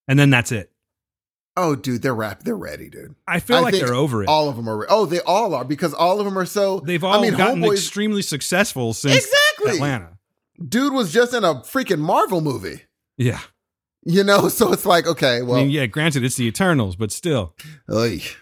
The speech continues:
Speaker 2: That was
Speaker 1: But, I
Speaker 2: rough.
Speaker 1: mean, Lakeith has taken off.
Speaker 2: He has.
Speaker 1: He was fantastic in, um,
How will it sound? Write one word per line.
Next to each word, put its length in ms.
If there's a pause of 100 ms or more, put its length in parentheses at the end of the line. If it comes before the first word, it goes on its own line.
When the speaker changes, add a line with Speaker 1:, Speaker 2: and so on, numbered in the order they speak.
(840)
Speaker 2:
That 100
was 180
Speaker 1:
But, 120
I 20
Speaker 2:
rough. 60
Speaker 1:
mean, 240
Lakeith 480
has 160
taken 320
off. 320 (760)
Speaker 2:
He 100
has. 320
Speaker 1:
He 80
was 140
fantastic 880
in, 180
um, 460